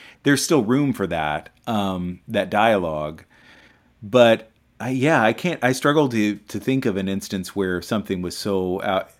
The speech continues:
you know, out of left field that it didn't, it didn't make it better. You know, that's, that's, that's really what I'm interested in is, is these people, they bring my songs to life. Um, it,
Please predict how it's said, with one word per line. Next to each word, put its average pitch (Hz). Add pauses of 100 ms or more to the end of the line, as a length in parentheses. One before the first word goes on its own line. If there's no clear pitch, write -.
you 110
know, 87
out 85
of 85
left 90
field 90
that 85
it 80
didn't, 87 (140)
it 120
didn't 117
make 113
it - (100)
better. 95
You 104
know, 101
that's, 120
that's, 120
that's 117
really 90
what 85
I'm 80
interested 87
in 71
is, 78
is 90
these 113
people, 90 (1160)
they 120
bring 120
my 101
songs 98 (720)
to -
life. 92 (160)
Um, 92
it, 104